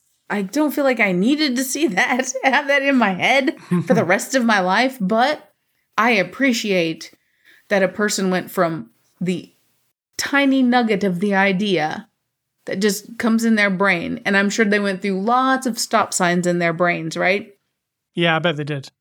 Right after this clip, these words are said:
Speaker 1: Like, "No, no, no, nobody'll let me do that.
Speaker 2: That's too
Speaker 1: No,
Speaker 2: much
Speaker 1: I
Speaker 2: for
Speaker 1: can't show
Speaker 2: people.
Speaker 1: that to people. Oh God, I can't, we can't go that far." And probably they do measure themselves. I mean, they have to, right? But
Speaker 2: Yeah.
Speaker 1: to get all the way to the end and have me as a person, a stranger out in the world, observe it and have it have some sort of like, "Whoa, okay."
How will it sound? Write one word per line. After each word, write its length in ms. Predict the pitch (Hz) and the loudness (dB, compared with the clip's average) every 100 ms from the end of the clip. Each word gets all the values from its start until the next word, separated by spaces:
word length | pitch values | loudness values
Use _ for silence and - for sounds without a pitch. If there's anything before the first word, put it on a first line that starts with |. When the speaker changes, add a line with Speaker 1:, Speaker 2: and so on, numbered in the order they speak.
| _ | _
Speaker 1:
Like, 280 | 202 196 - | 0 0 0
"No, 540 | 233 233 220 220 214 - | -2 0 2 2 0 -2
no, 560 | 196 196 180 170 170 - | 0 2 2 2 0 0
no, 580 | 180 185 156 156 175 175 | -2 0 0 0 -2 -2
nobody'll 400 | 226 208 185 175 | -2 0 2 2
let 160 | 165 147 | 0 -2
me 80 | |
do 160 | 170 170 | -2 -2
that. 140 | 170 | 0
Speaker 2:
That's 140 | 185 156 | 0 0
too 120 | 190 | 0
Speaker 1:
No, 160 | 180 180 170 | 2 2 0
Speaker 2:
much 20 | 165 | 0
Speaker 1:
I 100 | 208 | 0
Speaker 2:
for 60 | |
Speaker 1:
can't 200 | 214 170 | 0 0
show 120 | 143 175 | 0 0
Speaker 2:
people. 40 | |
Speaker 1:
that 200 | 175 180 | 0 -2
to 60 | 170 | -4
people. 320 | 196 190 - | -2 -2 -2
Oh 180 | 214 214 | 0 0
God, 240 | 185 175 | 2 0
I 80 | 170 | 0
can't, 480 | 180 190 151 165 - | 0 -2 -4 -8 -8
we 80 | 185 | -4
can't 220 | 214 190 | -2 0
go 80 | 175 | 0
that 260 | 170 175 | 0 0
far." 140 | 180 190 | 0 0
And 80 | 233 | 2
probably 240 | 320 311 | 0 2
they 120 | 269 | 0
do 140 | 214 220 | 2 2
measure 380 | 202 180 175 | 2 0 0
themselves. 800 | 175 175 180 175 165 226 269 262 | -2 -2 -2 -2 0 0 0 -4
I 100 | - | -4
mean, 160 | 190 170 | -2 0
they 80 | 180 | 0
have 220 | 214 - | 0 -2
to, 160 | - - | -6 -4
right? 320 | 208 226 - _ _ _ _ _ _ _ _ _ | -2 -2 -8 _ _ _ _ _ _ _ _ _
But 80 | 214 | -2
Speaker 2:
Yeah. 60 | 226 | 0
Speaker 1:
to 40 | |
get 240 | 202 247 254 | 0 -2 -2
all 140 | 220 247 | -2 0
the 60 | |
way 120 | 277 269 | 0 -2
to 160 | 269 | -2
the 160 | 226 226 | 0 0
end 220 | 214 180 | 0 -2
and 100 | 175 | -2
have 220 | 185 180 | 0 0
me 260 | 196 226 220 | 2 2 0
as 140 | 214 | 0
a 60 | 190 | 0
person, 340 | 185 190 202 | -2 -4 -2
a 80 | 185 | -4
stranger 640 | 180 - 214 196 202 180 170 | -4 -2 0 2 2 2 2
out 180 | 165 180 | 2 0
in 80 | 180 | 0
the 80 | |
world, 420 | 170 170 170 165 - | 0 0 0 -2 -2
observe 460 | 180 175 185 180 | -2 0 2 2
it 140 | 175 175 | 0 0
and 160 | 175 185 | 0 0
have 240 | 180 180 | 2 2
it 80 | 175 | 0
have 180 | 190 180 | -2 -2
some 220 | 202 190 | 0 0
sort 240 | 196 185 | 0 0
of 140 | 170 160 | 0 -2
like, 240 | 156 - | -4 -4
"Whoa, 480 | 180 262 359 156 202 | -4 -2 0 0 -2
okay." 500 | 349 254 196 240 - | -2 2 2 2 -2